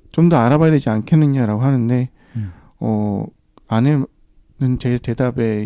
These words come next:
Speaker 1: 이제 그거에 대해서는 설명을 하지 않고 자기가 없는 시간을 쪼개서 먼 거리까지, 어, 검사를 받고 왔는데 그거에 대해서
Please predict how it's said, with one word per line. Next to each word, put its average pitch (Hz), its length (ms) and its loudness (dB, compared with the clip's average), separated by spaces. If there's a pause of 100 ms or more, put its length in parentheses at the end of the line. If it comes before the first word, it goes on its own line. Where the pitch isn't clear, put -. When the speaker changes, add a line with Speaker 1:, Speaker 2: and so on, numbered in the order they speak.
Speaker 1:
이제 107 380 -4 (1400)
그거에 135 400 0
대해서는 117 560 -2 (540)
설명을 160 480 0
하지 139 180 -2
않고 113 480 -6 (500)
자기가 117 400 -2 (180)
없는 139 280 -2
시간을 123 380 -4
쪼개서 131 600 -6 (400)
먼 120 300 0
거리까지, 120 840 -4 (460)
어, 104 200 -4
검사를 123 320 0
받고 123 300 -4
왔는데 110 260 0
그거에 131 800 2
대해서 113 440 -2